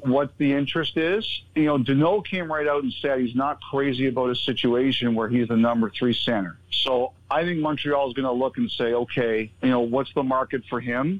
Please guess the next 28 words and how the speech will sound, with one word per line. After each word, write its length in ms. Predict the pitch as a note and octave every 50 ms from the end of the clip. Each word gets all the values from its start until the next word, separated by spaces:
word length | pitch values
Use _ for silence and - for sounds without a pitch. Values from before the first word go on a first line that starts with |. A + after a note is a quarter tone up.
| - - -
So 220 | - - C3 B2
I 140 | A#2+ C3 C3+
think 240 | - D3 C#3+ B2+ B2+
it, 180 | C#3 C3 -
it, 200 | C3 B2 B2 A#2+ -
there's 220 | B2+ B2 C3 A#2+ A#2
a 60 | A2
chance 520 | - - - D#3 D3+ C#3+ C3+ B2+ A#2 -
it 120 | B2 G2+ -
could 240 | - C3+ B2+ A2+
be 160 | G#2 C3 A#2+ A2+
Danault 440 | G#2+ B2+ A#2 A#2 B2 B2 A#2+ A#2
who 120 | A2+ A#2+ A#2+
goes 300 | G#2 B2 A2 G#2+ G#2+ G#2+ -
instead 260 | - - - A#2 A2
of 140 | G#2 G2+ F2
Domi. 320 | G#2+ F#2 F#2 E2+ D#2 - - - - -
Like, 180 | D#3+ D#3+ D#3 - - - D#3+
Bergevin 640 | C#3 A#2 E3+ G3+ A3+ C4 A#3+ B3 A3+ A3 G#3+ G3+ F3+
will 120 | D#3+ D3+
do 200 | C3 C#3+ C#3+ C#3+
anything. 420 | C#3 C3 B2 A2+ F#2 - - - - -
He's 320 | - - - D3 C3+ A#2+ B2+
not 240 | D3 D#3 D#3+ D#3+ D3+
afraid, 420 | - - - B2+ G2+ E2+ - - - - - - - -
right? 360 | - A#2 B2+ C3 D3+ G3+ G#3 - - -
Like, 160 | C#3 C#3 A#2
he's 280 | - - F#3 G3+ F#3+